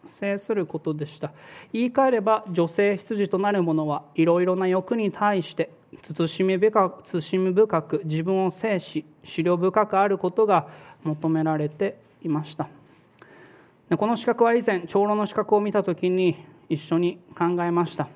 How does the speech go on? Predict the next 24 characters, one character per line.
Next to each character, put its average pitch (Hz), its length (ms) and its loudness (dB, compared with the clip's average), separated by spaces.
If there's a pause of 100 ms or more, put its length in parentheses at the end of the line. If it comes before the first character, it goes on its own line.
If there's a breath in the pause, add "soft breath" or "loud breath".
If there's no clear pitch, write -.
(140)
覚 175 220 -2
え - 20 0
て 180 100 -10
ま 139 140 -6
す - 80 -20
か？ 196 160 -2 (360 loud breath)
二 202 180 2
節 185 240 -2
の 170 120 2
と 180 120 0
こ 196 100 2
ろ 190 80 4
を 180 40 4
見 196 100 -2
た 185 100 0
と 170 140 -2
き 180 100 0
に 180 180 0
書 220 140 2
い 202 80 0
て 180 100 -2
ま 151 160 0
し - 120 -18
た。 139 160 -4